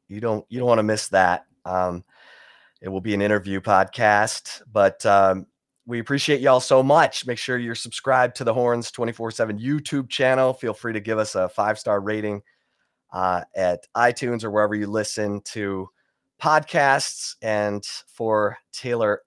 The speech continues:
Estes, I am Chip Brown.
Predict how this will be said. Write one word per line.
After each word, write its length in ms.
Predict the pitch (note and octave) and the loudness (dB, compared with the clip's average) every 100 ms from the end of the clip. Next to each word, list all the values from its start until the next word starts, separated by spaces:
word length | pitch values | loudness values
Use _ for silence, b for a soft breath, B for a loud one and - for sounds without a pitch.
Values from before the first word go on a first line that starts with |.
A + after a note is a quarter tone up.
| _ | _
Estes, 680 | C#3+ F3 - G#2+ B2+ - - _ _ _ _ _ _ _ _ | 0 0 -2 -4 -2 -6 -8 _ _ _ _ _ _ _ _
I 320 | G2 A2 B2+ - | -2 0 -2 -6
am 400 | A2 A2 A2 G#2+ _ | -6 -4 -6 -8 _
Chip 280 | - - - | -14 -14 -12
Brown. 500 | - G#2+ G#2 A#2 D#3+ | -2 0 2 0 -4